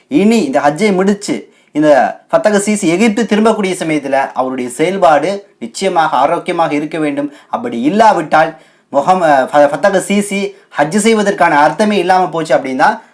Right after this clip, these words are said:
நம்மளால இதன் மூலம் பார்க்க முடியுது. So, இப்படிப்பட்ட நிலைப்பாக தான் எகிப்து தலைவர் ஃபத்தக சீசி குறித்து அமைந்து கொண்டிருக்கிறது. இன்னொரு பக்கம் இஸ்ரேலிருந்து இரண்டு தினங்களாக கிடைக்கக்கூடிய செய்தி, இஸ்ரேலுடைய வார் கேபினெட்ல கிட்டத்தட்ட ஆறு முக்கியமான அமைச்சர்கள் இருந்தாங்க. அதுல உங்களுக்கு தெரியும், பென்னி கெட்ஸ்,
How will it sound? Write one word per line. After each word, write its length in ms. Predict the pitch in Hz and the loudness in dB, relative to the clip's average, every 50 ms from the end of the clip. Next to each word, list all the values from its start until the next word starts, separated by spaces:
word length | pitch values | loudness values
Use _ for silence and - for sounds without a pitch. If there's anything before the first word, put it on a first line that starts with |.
| _ _ - | _ _ -4
நம்மளால 340 | 143 147 160 160 160 165 | -2 0 2 2 2 2
இதன் 160 | 143 139 135 131 | 2 0 -2 -4
மூலம் 220 | 131 139 143 135 | -4 -4 -4 -2
பார்க்க 260 | - 107 101 - 98 | -2 -4 -4 -6 -12
முடியுது. 280 | 95 - - - - - | -14 -14 -18 -20 -20 -20
So, 320 | - - 165 180 202 202 202 - - _ | -8 -2 0 0 0 0 -4 -10 -18 _
இப்படிப்பட்ட 500 | - 160 156 - 208 202 196 190 175 170 | -10 -8 -4 -2 -2 0 2 2 0 2
நிலைப்பாக 480 | 156 156 156 165 160 156 151 143 131 135 | 0 0 0 0 2 2 4 4 2 2
தான் 220 | 147 180 185 151 | 2 2 0 0
எகிப்து 680 | 131 143 143 160 180 175 - - 147 123 113 107 - - _ _ | 0 -2 -4 -4 -4 -8 -4 -4 -4 -4 -4 -6 -10 -16 _ _
தலைவர் 600 | - 139 143 147 139 131 120 107 107 107 - - _ _ - | 0 2 2 2 2 0 0 -2 -4 -6 -8 -10 _ _ -4
ஃபத்தக 280 | 151 147 185 180 165 160 | 0 0 0 -2 -2 -4
சீசி 440 | 196 190 180 - 170 151 151 139 117 | -4 -6 -6 -6 -8 -8 -8 -8 -6
குறித்து 500 | - 151 147 143 147 185 170 143 117 - | -2 0 0 0 -2 -4 -4 -4 -4 -4
அமைந்து 320 | - 117 131 127 113 107 | -6 -6 -8 -8 -8 -10
கொண்டிருக்கிறது. 540 | 101 98 95 95 - - - - 90 - - | -10 -12 -14 -16 -18 -18 -16 -16 -16 -14 -8
இன்னொரு 340 | 139 180 214 240 233 220 196 | -2 2 4 4 6 4 4
பக்கம் 340 | 185 175 143 135 113 - - _ _ _ _ _ - _ _ _ | 2 0 0 -2 -4 -6 -10 _ _ _ _ _ -20 _ _ _
இஸ்ரேலிருந்து 540 | 131 147 160 175 233 240 233 226 220 220 214 | -4 -2 0 4 4 4 4 4 2 2 2
இரண்டு 300 | 196 - 202 214 208 208 | 2 2 2 2 2 0
தினங்களாக 480 | 208 208 208 202 202 196 196 196 185 | 2 0 0 2 2 2 2 2 -2
கிடைக்கக்கூடிய 500 | 175 180 175 165 165 151 143 147 139 117 | -2 -4 -4 -4 -6 -6 -6 -6 -6 -8
செய்தி, 460 | - - 139 127 113 92 87 - _ _ _ _ _ _ _ _ _ _ | -10 -10 -12 -12 -12 -12 -16 -20 _ _ _ _ _ _ _ _ _ _
இஸ்ரேலுடைய 520 | 120 127 143 185 208 208 214 196 190 170 | -8 -4 0 2 2 2 2 2 2 4
வார் 260 | 151 156 175 202 202 | 6 6 6 4 2
கேபினெட்ல 500 | 196 208 196 180 180 180 170 151 151 170 | 4 2 2 2 2 0 -2 -2 -4 -4
கிட்டத்தட்ட 300 | 147 156 151 147 143 - | -4 -4 -6 -2 0 2
ஆறு 360 | 139 131 143 160 190 214 220 208 | 2 4 4 4 4 4 2 2
முக்கியமான 380 | 185 170 - 214 208 196 196 180 | 0 -2 -2 0 0 2 2 2
அமைச்சர்கள் 460 | 170 180 185 180 - 190 175 160 147 | 2 2 0 0 -2 -2 -2 -2 -2
இருந்தாங்க. 320 | 139 135 127 113 113 110 | -2 -2 -2 -4 -4 -2
அதுல 220 | 113 127 147 151 151 | 0 0 2 2 0
உங்களுக்கு 200 | 156 147 143 131 | 0 -2 -2 -2
தெரியும், 260 | 151 147 170 175 170 | -4 -4 -4 -4 -2
பென்னி 340 | 147 151 170 185 196 180 156 | 0 -2 0 0 -2 0 -2
கெட்ஸ், 480 | 160 151 - - 185 214 226 - - | -2 -4 -4 -4 -4 -4 -4 -6 -10